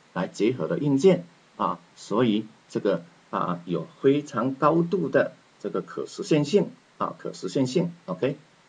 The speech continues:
好了，所以呢，啊，E I T造型让高阶的架构设计都能够落实成为代码，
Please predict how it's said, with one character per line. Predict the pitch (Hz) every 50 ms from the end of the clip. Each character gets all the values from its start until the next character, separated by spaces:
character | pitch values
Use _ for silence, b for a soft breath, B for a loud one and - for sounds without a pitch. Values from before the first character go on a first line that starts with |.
| _ _ _ -
好 | - 107
了， | 135 160 170 170 170 - - _
所 | - - 147 160 175
以 | 143 131
呢， | 135 170 175 170 170 - - - _ _
啊 | - 127 117 113
，E | - 165 175
I | 175 175
T | 170 175 175 180
造 | 170 - 196 180 165
型 | - - 98 90 92 107
让 | 135 175 170 143 - - - - _ _
高 | - 151 147 160 165 156
阶 | 156 170 165 165
的 | 160 131 -
架 | - - 170 147
构 | - 175 147
设 | 143 - - 180
计 | 170 175 208 180 - - - _ _ _ -
都 | 135 131 139
能 | 123 113 123 135
够 | 135 156 135
落 | 139 175 175 156 127
实 | - - -
成 | - - - 110
为 | 127 120
代 | - - 170 170 165
码， | 139 117 87 -